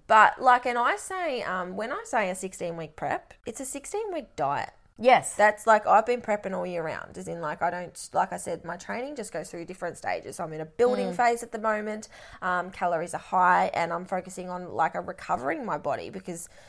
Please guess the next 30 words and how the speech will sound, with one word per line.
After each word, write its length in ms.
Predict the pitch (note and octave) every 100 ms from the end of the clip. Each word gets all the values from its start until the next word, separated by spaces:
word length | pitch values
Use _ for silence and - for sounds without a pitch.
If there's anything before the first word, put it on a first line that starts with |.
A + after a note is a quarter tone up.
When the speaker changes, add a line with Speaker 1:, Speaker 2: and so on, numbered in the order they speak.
| - -
Speaker 1:
um, 280 | E3+ E3+ F3+
you 120 | F3
know, 80 | E3
I've 180 | F#3+
been 160 | F#3+ F#3
competing 420 | F#3 G3+ A#3+ C4
throughout 300 | C4 B3 A#3
the 80 | G#3+
year 300 | G#3 A#3+ C4+
and 80 | B3+
I 80 | B3
still 280 | - B3+
am 240 | A#3+ A3+ B3+
recovering. 680 | B3 - G3+ B3+ G3+ A#2 G#3+ - - - - -
So, 140 | A#3+
yeah, 220 | A#3 G#3+
it's 140 | - A3+
more 200 | A3+ C4
just 180 | D4
a 60 | A3
sixteen-week 640 | - A3 - F#3+ F3+ F#3+
diet 280 | - E3+ -
phase. 380 | E3 C#3+ B2+ - -
I 80 |
do 160 | F#3+ F#3+
like 180 | F#3 F#3
to 80 | G3
give 100 | F#3
myself 460 | E3+ F3+ D3+ - _ _ _ _
extra, 720 | F#3 F#3 - F3+ E3+ D#3+ D3+